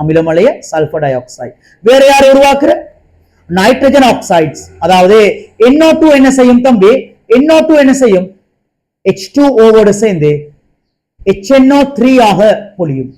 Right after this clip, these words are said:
அதுவும் அமிலமலை தான், நைட்ரிக் அமிலமலை. எனவே இங்க தாக்கம் செலுத்துற வாயு என்னது? எஸ் ஓ டூ. ரெண்டாவது ஆன்சர். இன்னும் ஒரு வாயு மிகுது என்ன?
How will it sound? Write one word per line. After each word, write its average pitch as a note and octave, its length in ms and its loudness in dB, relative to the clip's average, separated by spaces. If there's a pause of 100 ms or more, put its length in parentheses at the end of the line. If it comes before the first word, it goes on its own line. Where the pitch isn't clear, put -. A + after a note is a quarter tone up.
(140)
அதுவும் C4 300 0
அமிலமலை F3 440 0
தான், C3 160 -8
நைட்ரிக் A3+ 460 -2
அமிலமலை. D#3+ 360 -10 (640)
எனவே D#3 220 0
இங்க C#3+ 100 -2 (100)
தாக்கம் F3+ 340 -4
செலுத்துற D#3 280 -4 (100)
வாயு C#3 300 -2 (380)
என்னது? C3+ 220 -2 (360)
எஸ் - 220 -12
ஓ - 100 0
டூ. C#3+ 100 -4 (120)
ரெண்டாவது D3+ 400 -2
ஆன்சர். C#3+ 340 -8
இன்னும் C4+ 220 0
ஒரு C#4 140 2
வாயு B3+ 280 2
மிகுது F3+ 240 -2
என்ன? D#3 160 -8